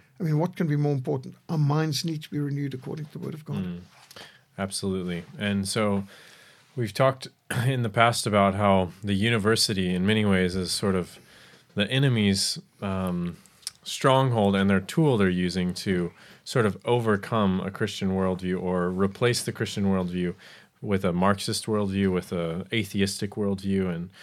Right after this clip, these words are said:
Speaker 2: um, yeah, maybe you could talk a bit more about that. You talk about how the ancient Greeks and Romans did not have universities. Maybe you could, uh, expound that a little bit.
Speaker 1: Yes, so actually universities were Christian innovation. Now that may surprise people, but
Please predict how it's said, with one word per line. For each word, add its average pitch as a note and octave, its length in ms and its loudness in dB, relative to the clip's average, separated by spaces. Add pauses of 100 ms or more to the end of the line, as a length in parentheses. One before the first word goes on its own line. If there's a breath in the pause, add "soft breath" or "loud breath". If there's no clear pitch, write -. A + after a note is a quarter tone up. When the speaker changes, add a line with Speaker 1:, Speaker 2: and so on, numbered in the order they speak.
(320 loud breath)
Speaker 2:
um, G2 580 0 (120)
yeah, C3+ 160 -2
maybe G#2 220 0
you A2 40 -4
could A2 120 -6
talk A#2 180 -2
a G#2+ 40 -4
bit G2+ 120 -4
more G#2+ 200 0
about G2 240 2
that. G2 160 0
You G2+ 80 -2
talk A#2+ 180 0
about G#2+ 280 0 (180)
how G#2+ 160 -2
the G#2 180 -2
ancient B2+ 320 -2
Greeks A#2+ 320 0
and G#2 100 2
Romans G#2+ 340 2
did G#2 120 0
not G#2 160 2
have G2 200 2
universities. F#2+ 800 0
Maybe F#2+ 220 0
you F#2+ 120 0
could, F#2+ 240 -6 (420 loud breath)
uh, F2 220 -4
expound F#2 360 -2
that F2 140 -2
a - 20 -4
little E2 220 -8
bit. E2 200 -10
Speaker 1:
Yes, C#4 260 6
so A3 300 4 (180)
actually B3+ 360 -2 (140)
universities A3 640 4
were G3 160 6
Christian - 440 0
innovation. F3 520 4
Now D3 100 0
that A3 220 0
may G3 80 2
surprise B3 500 -2
people, E3 360 -4
but F3 260 -4